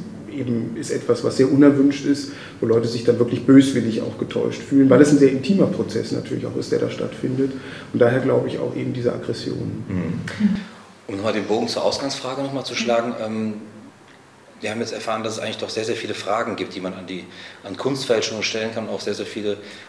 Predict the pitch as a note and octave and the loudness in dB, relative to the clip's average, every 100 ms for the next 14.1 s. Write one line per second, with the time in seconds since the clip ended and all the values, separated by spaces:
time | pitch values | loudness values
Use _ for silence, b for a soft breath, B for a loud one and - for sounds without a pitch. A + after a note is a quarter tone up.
0 | - G2+ G2 - C3+ - - G#2 - G2 | -8 -6 -4 -6 -6 -6 -4 -4 -4 -8
1 | G2+ G2+ F#2 D3 D#3+ F#2 F2 - F#3 - | -8 -10 -8 -6 -2 -2 -2 -6 -8 -8
2 | A2 - B B G2+ C3 C#3 D3 - A2+ | -10 -12 B B -8 -8 -8 -8 -8 -8
3 | A2 - C3 G#2+ G#2 C3+ C3+ A#2+ - A#2+ | -8 -12 -10 -10 -10 -12 -10 -8 -8 -8
4 | A2 G2+ D#2+ - G2+ G2 G2 F#2+ G2+ C3 | -8 -8 -10 -10 -6 -6 -6 -6 -8 -8
5 | - A#2+ - - G#2+ - A2 B B B | -10 -10 -8 -8 -8 -8 -10 B B B
6 | - A2+ G#2+ G#2 G#2 B2 - A2+ A2+ A2+ | -18 -14 -10 -10 -8 -8 -8 -8 -8 -8
7 | - A#2+ - B2+ B2 A#2 - A#2 - B2 | -4 -6 -4 -8 -8 -10 -8 -6 -6 -8
8 | B2 G#2+ F2 E2+ E2+ G2+ - - - - | -4 -4 -4 -8 -6 -6 -8 -12 -14 -14
9 | - B2+ A#2+ A2+ C#3 - B2+ B2 B2 B2 | -8 -6 -6 -6 -6 -4 -4 -4 -6 -6
10 | A#2+ B2 A#2 A2 A#2+ - - - - - | -8 -10 -10 -12 -14 -16 -16 -18 -20 -20
11 | B B B B B A2 A2+ G#2+ - A2 | B B B B B -10 -8 -10 -12 -10
12 | B2 A2+ C3 - B2 B2+ B2 - - - | -6 -2 -2 0 -2 -2 -4 -4 -8 -6
13 | A#2 A#2+ A#2+ - G#2+ - A#2 A#2 A2+ A2 | -4 -4 -6 -6 -6 -8 -10 -8 -8 -8